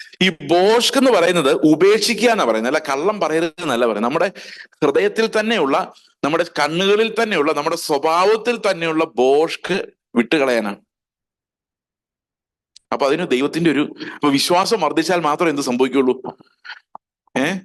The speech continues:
ഈ നമ്മളിൽ നിന്നുള്ള ബോഷ്ക് ഭാവങ്ങൾ പോവുകയുള്ളൂ. നമ്മളെല്ലാം ഇവിടെ വന്നിരിക്കും ഭയങ്കര ആത്മീയരായിട്ടല്ലേ വന്നിരിക്കുന്നേ, അതിനകത്ത് തന്നെ ഒരു ഇത്തിരി ബോഷ്കില്ലേ?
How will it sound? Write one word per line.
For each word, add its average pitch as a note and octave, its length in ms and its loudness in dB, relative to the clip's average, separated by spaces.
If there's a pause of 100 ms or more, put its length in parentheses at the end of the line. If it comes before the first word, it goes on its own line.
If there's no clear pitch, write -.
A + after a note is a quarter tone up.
ഈ C#3 60 0
നമ്മളിൽ C3+ 340 -2
നിന്നുള്ള C#3+ 260 -2
ബോഷ്ക് D3 580 0
ഭാവങ്ങൾ C#3+ 640 0
പോവുകയുള്ളൂ. A#2 600 0 (300)
നമ്മളെല്ലാം G3+ 340 0
ഇവിടെ F3 120 2
വന്നിരിക്കും D#3+ 280 -2
ഭയങ്കര D3 300 0
ആത്മീയരായിട്ടല്ലേ C3+ 600 -2
വന്നിരിക്കുന്നേ, G2 440 -2 (1120)
അതിനകത്ത് D#3 360 -2
തന്നെ E3+ 120 -2
ഒരു E3+ 80 0
ഇത്തിരി E3 160 2
ബോഷ്കില്ലേ? C3+ 560 -2